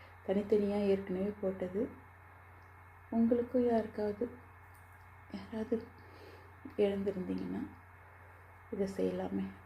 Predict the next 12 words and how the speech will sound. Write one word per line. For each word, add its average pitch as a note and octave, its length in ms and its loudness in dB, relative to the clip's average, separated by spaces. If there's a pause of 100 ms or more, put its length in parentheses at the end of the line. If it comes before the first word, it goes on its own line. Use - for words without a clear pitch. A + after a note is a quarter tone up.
(180)
அதுக்காக G3 420 -2
தான் G#3 140 4
இன்னைக்கு F#3+ 440 0 (880)
ஓரளவு G3+ 680 4 (300)
மனசெல்லாம் G3 680 0 (380)
தேத்திக்கிட்டு G#3+ 580 4 (1040)
இந்த G#3+ 140 -4
வீடியோவை G3 600 0 (720)
தரேன். F3+ 260 -6 (2250)
சில B3+ 280 6
முத்ராஸ் A#3 520 2
வந்து G#3 280 0